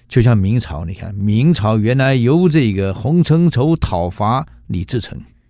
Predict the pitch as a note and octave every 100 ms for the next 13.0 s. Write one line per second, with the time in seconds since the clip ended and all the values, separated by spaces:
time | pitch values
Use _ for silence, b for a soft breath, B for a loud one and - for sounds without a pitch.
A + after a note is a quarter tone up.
0 | _ _ _ _ G2+ B2+ D#3+ - G3+ E3+
1 | E3 F#3 D3+ C#3 E3 - A#2+ A2+ A#2+ D3+
2 | B2+ - C#3+ C3+ C3 B2 C#3 - C#3 F#3
3 | E3 E3 D#3 D#3 - - A#2 F2+ A#2 F#3
4 | C3+ - B2+ G2 G2+ F3+ D#3 C#3 - D#3
5 | D3 D3 A2 - - - _ _ _ _
6 | _ _ _ _ _ _ _ - G#3+ E3+
7 | B2+ F#3+ F#2+ A#2 D#3+ E3+ D3 B2+ A#2+ F3
8 | G#3+ A#3 F#3 B2 G2 E2 D#2+ - - -
9 | - _ _ - - C3+ B2 C#3+ C#3 C3+
10 | - F2 C3 D3+ C3+ C#3 B2+ B2 A#2 F#2+
11 | G2+ F#2 - F#2+ E2 E2 - - G2 F#2
12 | A#2 A#2+ G2+ F#2 - G#2+ G2 E2+ C2+